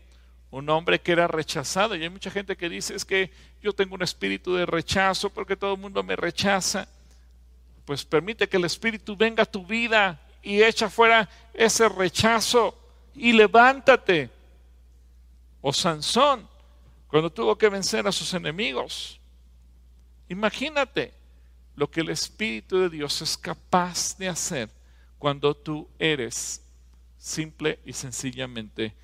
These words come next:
llenado por el Espíritu de Dios. Y la característica que me gusta, eres transformado. En el primer libro de Samuel, capítulo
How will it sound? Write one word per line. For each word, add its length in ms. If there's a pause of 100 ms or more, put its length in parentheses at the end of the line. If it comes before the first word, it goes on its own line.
(380)
llenado 460
por 200
el 140
Espíritu 640
de 140
Dios. 560 (2750)
Y 60
la 120
característica 800
que 140
me 100
gusta, 480 (920)
eres 680 (120)
transformado. 1500 (1300)
En 140
el 80
primer 260
libro 220
de 80
Samuel, 460
capítulo 720